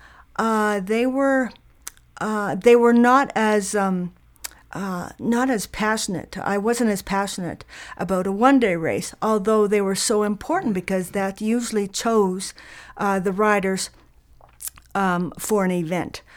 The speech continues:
Um, winning the national championships, winning the world trials. That gave you an automatic spot to, uh, those, uh, those big events. Um,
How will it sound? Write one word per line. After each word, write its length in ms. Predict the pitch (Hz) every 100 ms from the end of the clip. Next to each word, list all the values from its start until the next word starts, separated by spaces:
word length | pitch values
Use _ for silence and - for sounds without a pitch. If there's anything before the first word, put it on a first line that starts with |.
| - -
Um, 520 | 175 170 160 160 170 -
winning 440 | 202 220 214 202
the 100 | 196
national 460 | 196 190 190 196 190
championships, 680 | 196 170 - - - - - - -
winning 360 | 208 214 208 196
the 60 | 185
world 320 | 190 180 180
trials. 600 | - 170 147 82 170 - - -
That 380 | - 208 233 240
gave 200 | 233 208
you 160 | 185 190
an 120 | 185 -
automatic 640 | 214 240 226 185 170 -
spot 480 | - - 175 147 - - - - -
to, 400 | - 214 190 175
uh, 140 | 175
those, 460 | 160 196 185 170 - 143 165 -
uh, 160 | 190 165
those 240 | 190 180
big 220 | 180 180
events. 500 | 165 156 160 131 - - - - -
Um, 420 | 202 190 170 170